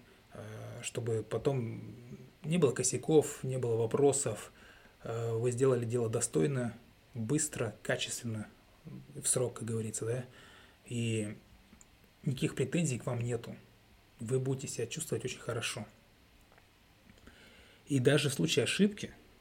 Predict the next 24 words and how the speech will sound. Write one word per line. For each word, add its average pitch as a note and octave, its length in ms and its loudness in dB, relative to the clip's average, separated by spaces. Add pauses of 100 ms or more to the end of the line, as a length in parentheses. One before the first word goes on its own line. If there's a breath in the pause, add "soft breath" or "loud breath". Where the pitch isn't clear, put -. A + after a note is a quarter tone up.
(2750 loud breath)
э, B2 300 2
вы C3 160 2
будете C#3+ 280 2
все - 120 -4
равно C#3+ 180 0
удовлетворены. A2+ 640 -2 (140)
Почему? C#3+ 360 0
Потому A#2 300 -4
что - 200 -2
знаете, C3 600 -2
что A2 760 0
вот - 360 -10 (240)
в - 60 -6
какой-то - 360 -2
иной A2+ 200 -6
ситуации, - 480 0
да, A2+ 160 2
в - 60 -10
той A2+ 120 2
или G#2+ 100 -2
иной, A2 260 -6 (360 loud breath)
сделали C#3 440 4
все - 200 2
возможное, A#2 600 0